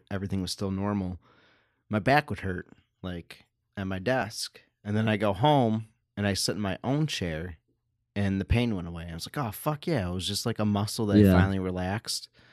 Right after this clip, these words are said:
Speaker 1: And now that I'm back at the office, my fucking
Speaker 2: No, you
Speaker 1: back
Speaker 2: gotta
Speaker 1: hurts
Speaker 2: sort
Speaker 1: again.
Speaker 2: your,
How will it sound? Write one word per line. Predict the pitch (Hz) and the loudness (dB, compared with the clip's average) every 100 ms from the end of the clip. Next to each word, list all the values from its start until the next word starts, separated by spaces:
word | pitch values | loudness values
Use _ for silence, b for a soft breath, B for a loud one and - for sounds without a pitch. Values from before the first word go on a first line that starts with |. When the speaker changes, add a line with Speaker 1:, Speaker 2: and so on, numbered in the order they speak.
| b b b b b | b b b b b
Speaker 1:
And | 107 | 4
now | 120 135 | 6 8
that | 131 | 6
I'm | 110 | 4
back | 104 123 123 | 6 4 4
at | - | 0
the | 101 | 2
office, | 104 156 - 90 90 - - | 4 2 2 -2 -2 -4 0
my | 107 | 0
fucking | - 120 98 | 0 -2 2
Speaker 2:
No, | 90 | 6
you | |
Speaker 1:
back | 95 | 6
Speaker 2:
gotta | 101 107 | 6 6
Speaker 1:
hurts | - | 4
Speaker 2:
sort | 113 | 4
Speaker 1:
again. | 85 | 2
Speaker 2:
your, | 82 | -2